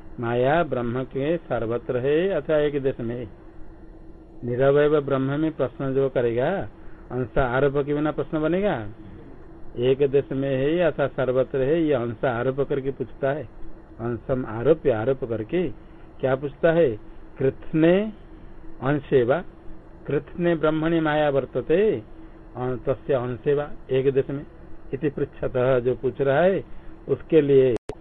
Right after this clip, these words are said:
श्रुति तद्भाषया उत्तरम ब्रूते। प्रश्न करने वाले शिष्य अंश आरोप करके पूछ रहा है, अज्ञानी। श्रुति उसको उत्तर देती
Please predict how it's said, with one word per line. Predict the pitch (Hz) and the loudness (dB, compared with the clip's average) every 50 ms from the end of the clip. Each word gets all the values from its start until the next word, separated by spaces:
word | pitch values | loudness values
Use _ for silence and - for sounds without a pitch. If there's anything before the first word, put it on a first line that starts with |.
| - - - - - - | -14 -18 -16 -16 -14 -10
श्रुति | - - 123 104 - - 156 143 - - | -6 -4 -4 -4 -2 -2 -4 -4 -2 -2
तद्भाषया | - 127 127 123 127 113 107 110 117 120 117 - - 131 131 139 147 165 208 - | 0 0 0 0 -2 -2 -2 -2 -2 -2 -2 0 2 4 4 6 4 4 2 0
उत्तरम | - 139 - - 143 131 131 139 139 135 | -2 -4 -2 0 2 2 2 2 0 -2
ब्रूते। | 117 117 117 110 110 - 151 156 156 143 120 107 - - - - - - - - - - - - - - | -2 -2 -2 -4 -2 -2 -2 0 0 0 -2 -4 -6 -10 -14 -16 -20 -20 -18 -18 -18 -20 -20 -20 -12 -8
प्रश्न | 135 120 - - 147 143 135 | -8 -6 -6 -4 -6 -4 -2
करने | 143 143 143 151 147 | 0 0 0 0 0
वाले | 147 147 147 156 147 | 2 2 2 2 0
शिष्य | - - 139 - - - 160 156 143 120 107 104 - - - - - - - - - - - | 0 -2 -8 -6 0 2 2 2 2 0 -2 -4 -8 -14 -16 -18 -18 -20 -18 -18 -16 -10 -6
अंश | 120 123 123 120 - 135 | -6 -6 -4 -2 0 0
आरोप | 120 123 131 143 139 135 | 2 4 4 2 2 2
करके | 139 131 143 143 135 135 | 2 2 2 2 0 0
पूछ | 131 143 139 139 151 | 0 0 0 2 2
रहा | 143 135 123 117 | 2 2 2 0
है, | 104 107 - - - - - - - - - - - - - - - 127 | -4 -6 -8 -10 -14 -16 -18 -20 -20 -20 -20 -18 -16 -14 -12 -10 -10 -8
अज्ञानी। | 123 110 131 143 143 127 117 107 104 107 - - - - - - - | -2 2 2 4 4 4 2 -2 -4 -6 -12 -14 -14 -14 -14 -12 -4
श्रुति | - 139 123 - - - 139 | -2 -2 -2 -2 0 2 2
उसको | 135 120 - - - 151 143 | 2 2 0 -2 0 2 2
उत्तर | 131 123 - 139 135 127 | 2 2 2 0 0 2
देती | 123 127 131 123 156 | 2 0 0 0 0